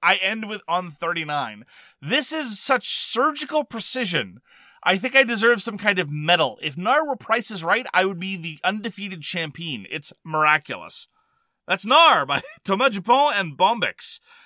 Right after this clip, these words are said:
It is incredibly inexpensive, thoroughly crowd-pleasing. I have yet to encounter anyone that, that has any objections to it. If you, it, it is l-, like a callback to the golden days of Euro fillers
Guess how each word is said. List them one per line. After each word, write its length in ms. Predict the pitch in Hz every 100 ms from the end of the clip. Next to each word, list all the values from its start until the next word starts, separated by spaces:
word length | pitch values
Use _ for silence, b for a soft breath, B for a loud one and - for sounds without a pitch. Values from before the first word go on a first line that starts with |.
| b b b
It 160 | 180
is 220 | 190 180 180
incredibly 1040 | 202 190 - - 139 147 247 254 190 156
inexpensive, 800 | 123 - 104 104 - 117 117 - _ _ _ _ -
thoroughly 680 | - - 226 262 240 196
crowd-pleasing. 840 | 143 147 135 117 110 113 107 110 101 _ b -
I 120 | 147
have 100 | 151
yet 200 | 170 202
to 120 | 185
encounter 400 | 165 156 151 135
anyone 360 | 143 139 131 127
that, 160 | 123 -
that 340 | 135 123 123
has 300 | 127 131 120
any 140 | 123 120
objections 500 | 104 123 - 123 -
to 160 | 120
it. 140 | 110 - _ -
If 180 | 139 147
you, 440 | 143 143 139 143 156
it, 160 | 160
it 100 | 165
is 200 | 151 135 -
l-, 180 | 135 131 -
like 180 | 143 139
a 100 | 135
callback 560 | - - 220 214 202 -
to 80 |
the 80 | 143
golden 540 | 135 139 175 170 165 139
days 380 | 143 147 135
of 120 | 131 110
Euro 300 | 135 151 147
fillers 600 | 143 135 131 127 -